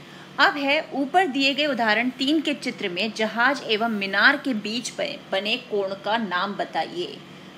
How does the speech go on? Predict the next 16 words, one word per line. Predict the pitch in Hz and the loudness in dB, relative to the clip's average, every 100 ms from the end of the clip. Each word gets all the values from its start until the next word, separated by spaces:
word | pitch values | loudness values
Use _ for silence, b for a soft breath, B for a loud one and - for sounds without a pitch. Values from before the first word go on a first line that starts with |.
| - | -4
अब | 214 180 | -2 0
यहाँ | 175 247 294 302 | 0 2 2 0
हमें | 254 254 | 0 -2
चित्र | 254 269 277 | -4 -6 -4
दिया | 214 220 226 | -4 0 0
हुआ | 214 208 214 | 0 0 0
है | 214 220 - | 0 -2 -4
ये, | 170 180 277 B B B - 185 | -4 -2 -4 B B B -10 0
ये | 269 | 2
रहा | 294 277 262 | 4 4 2
हमारा | 254 220 202 190 175 | 2 0 0 0 -2
जहाज | 151 185 185 220 262 262 - - - - | -2 -2 4 6 4 2 -10 -16 -18 -2
और | - 269 | 2 4
ये | 240 285 | 4 2
रही | 254 214 220 | 2 2 0
मीनार। | 214 196 180 156 | 0 -2 -2 -4